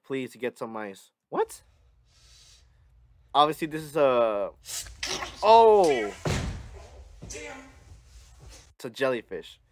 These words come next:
But obviously, like, he is fine. It was just a little shock that the jellyfish gave.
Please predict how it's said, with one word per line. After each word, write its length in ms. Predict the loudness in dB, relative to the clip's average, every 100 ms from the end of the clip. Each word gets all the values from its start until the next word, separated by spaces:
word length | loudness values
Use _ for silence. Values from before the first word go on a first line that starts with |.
| _ _ _ _ _ _
But 180 | -4 0
obviously, 380 | 2 2 -2 -4
like, 180 | -4 -4
he 140 | -4
is 100 | -6
fine. 520 | -2 0 0 -2 -6 -10
It 160 | -8
was 120 | -8
just 260 | -6 -8 -8
a 40 |
little 200 | -8 -8
shock 400 | -8 -2 -2 -2
that 360 | -4 -2 -2 -4
the 140 | -14 -12
jellyfish 520 | -6 -6 -8 -12 -12
gave. 340 | -10 -8 -10